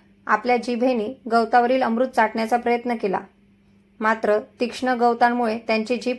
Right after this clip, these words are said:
कापली गेली आणि त्यांची जीभ ही दुभंगली. अमृताचा स्पर्श झाल्याने कुश येथे पवित्र मानले गेले.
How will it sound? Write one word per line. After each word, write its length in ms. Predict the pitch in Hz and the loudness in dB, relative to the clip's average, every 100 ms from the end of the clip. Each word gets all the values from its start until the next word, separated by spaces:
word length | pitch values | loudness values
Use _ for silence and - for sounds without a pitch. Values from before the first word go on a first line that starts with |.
| - | 0
कापली 300 | 214 214 233 | -2 0 -2
गेली 320 | 208 190 180 - _ _ _ - | 0 -2 -4 -12 _ _ _ -4
आणि 220 | 220 226 | -2 -2
त्यांची 340 | 226 226 220 233 | -2 -4 -4 -6
जीभ 240 | 240 233 233 | -6 -8 -8
ही 60 | 247 | -8
दुभंगली. 580 | 214 226 226 202 190 - _ _ _ _ _ _ _ _ _ | -4 -2 0 -2 -4 -8 _ _ _ _ _ _ _ _ _
अमृताचा 560 | - 220 262 269 262 277 | 0 2 2 2 2 0
स्पर्श 380 | 269 240 240 269 | 0 -2 0 -2
झाल्याने 520 | 247 254 247 220 226 | 0 0 0 -2 -6
कुश 460 | - - 262 262 | -12 -4 -2 -2
येथे 360 | - 226 214 254 | -4 -2 0 -2
पवित्र 420 | 240 220 226 240 | -2 -2 0 -2
मानले 320 | 220 196 196 | 0 0 0
गेले. 280 | 196 190 180 | 0 -2 -4